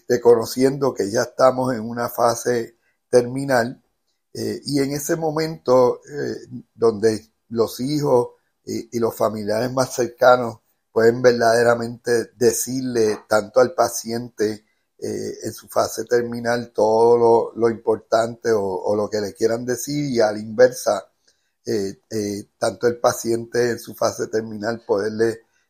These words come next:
despe-, despedirse de, de su pareja o de sus hijos, eh, y poderle expresar,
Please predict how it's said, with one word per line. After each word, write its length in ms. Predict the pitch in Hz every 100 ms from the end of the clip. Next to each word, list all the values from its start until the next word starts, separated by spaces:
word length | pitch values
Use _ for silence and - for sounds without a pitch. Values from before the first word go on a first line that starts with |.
| -
despe-, 460 | 127 - 107 - 117
despedirse 960 | 117 - 117 98 113 120 120 113 104
de, 260 | 104 104 -
de 180 | 92 101
su 160 | 104
pareja 720 | - 101 113 135 123 120 110
o 120 | 101 98
de 80 |
sus 280 | - 92 -
hijos, 440 | 123 131 117 104 - _ _ _ 101
eh, 240 | 107 113
y 80 | 139
poderle 640 | 123 127 135 151 143 131 _
expresar, 680 | 135 - - 113 - 127 127